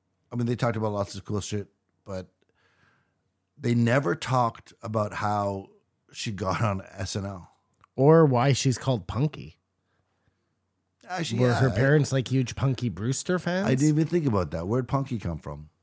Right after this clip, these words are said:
Speaker 1: I, in a, in a loving, uh, wanting to know way.
Speaker 2: Yeah.
Speaker 1: Um, I
Speaker 2: Same with how she got on Saturday Night Live.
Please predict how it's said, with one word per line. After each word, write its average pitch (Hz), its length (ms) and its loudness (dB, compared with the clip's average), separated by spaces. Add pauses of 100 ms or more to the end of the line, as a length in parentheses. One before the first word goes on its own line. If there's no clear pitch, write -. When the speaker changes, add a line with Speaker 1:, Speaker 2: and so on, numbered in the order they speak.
(1400)
Speaker 1:
I, 147 100 -4
in 160 440 0
a, 143 100 4
in 143 160 2
a 139 80 4
loving, 139 460 4
uh, 131 320 -2
wanting 127 540 -4
to 127 100 -6
know 127 160 -4
way. 131 380 -4
Speaker 2:
Yeah. 123 220 0 (1700)
Speaker 1:
Um, 101 380 2
I 104 100 -2
Speaker 2:
Same 147 220 6
with 143 120 4
how 143 140 4
she 135 160 -2
got 131 200 0
on 127 160 0
Saturday 131 240 -2
Night 127 220 -2
Live. 127 380 -4